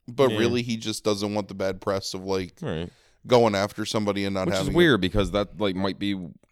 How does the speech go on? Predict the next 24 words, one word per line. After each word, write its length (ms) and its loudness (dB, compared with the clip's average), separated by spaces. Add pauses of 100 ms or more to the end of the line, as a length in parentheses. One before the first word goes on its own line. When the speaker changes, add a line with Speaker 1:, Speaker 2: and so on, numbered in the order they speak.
(380)
Speaker 2:
that's, 220 -10
that's 180 -12
a 40 -16
pretty 240 -4
realistic 480 -6
thing, 260 -4
I 100 -6
think, 360 -12 (120)
but, 300 -4
like, 340 -10
gen-, 320 -10
generally 460 -6
of, 140 -6
like, 160 -6
protecting, 600 -8
like, 420 -14 (1500)
you 120 -8
know, 360 -10
wealthy 400 -6
or 380 -8
well-established 960 -8
Speaker 1:
Yeah. 220 -4
Speaker 2:
citizens. 500 -8
So 340 -4